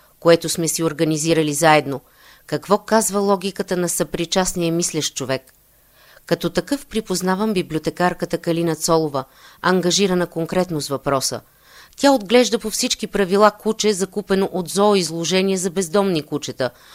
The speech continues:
Отглежда и дете, възпитано да цени и пази всяка природна живинка. Не се поддава на спекулативните противопоставяния от типа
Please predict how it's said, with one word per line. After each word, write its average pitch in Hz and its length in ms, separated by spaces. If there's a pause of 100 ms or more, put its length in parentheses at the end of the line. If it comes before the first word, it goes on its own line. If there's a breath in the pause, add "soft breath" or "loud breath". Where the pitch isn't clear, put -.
(220 loud breath)
Отглежда 190 520
и 185 60
дете, 170 340
възпитано 175 600
да 160 120
цени 165 320
и 165 80
пази 160 280
всяка 180 360
природна 170 500
живинка. 170 520 (640 loud breath)
Не 190 140
се 269 180
поддава 175 540
на 165 120
спекулативните 170 1000
противопоставяния 165 1120
от 160 140
типа 175 320